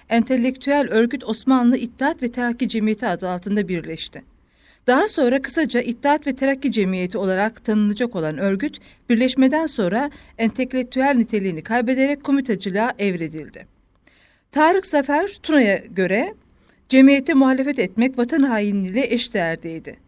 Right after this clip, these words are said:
Cemiyet bu cezaları yerine getirmek için Cemiyetin Jandarma Teşkilatı diye bir fedailer birliği oluşturmuştu. Tüzüğün kırk sekiz elli beşinci maddelerine göre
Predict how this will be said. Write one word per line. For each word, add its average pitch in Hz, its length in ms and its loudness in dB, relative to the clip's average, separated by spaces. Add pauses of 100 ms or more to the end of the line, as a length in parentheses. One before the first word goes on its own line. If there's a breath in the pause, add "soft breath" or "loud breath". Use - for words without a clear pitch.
Cemiyet 240 420 2
bu 262 80 0
cezaları 196 520 0
yerine 202 260 0
getirmek 277 460 -2
için 330 260 -8 (300 soft breath)
Cemiyetin 262 500 4
Jandarma 254 500 2
Teşkilatı 214 640 -2
diye 233 180 0
bir 247 80 -2
fedailer 226 640 0
birliği 180 280 -4
oluşturmuştu. 160 800 -10 (580 soft breath)
Tüzüğün 240 400 4
kırk 269 220 -4
sekiz 240 340 -2
elli 226 240 0
beşinci 247 340 0
maddelerine 220 600 2
göre 285 320 0